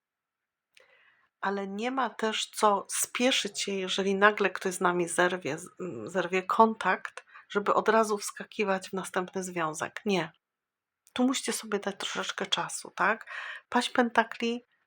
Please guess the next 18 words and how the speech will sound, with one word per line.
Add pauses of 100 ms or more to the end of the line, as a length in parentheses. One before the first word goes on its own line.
(100)
się
nie
spieszy.
On
tak
powolutku.
Poznajemy
się,
idziemy
na
randeczkę,
tak?
Piszemy
sobie
tam:
"Dzień
dobry,
dobranoc".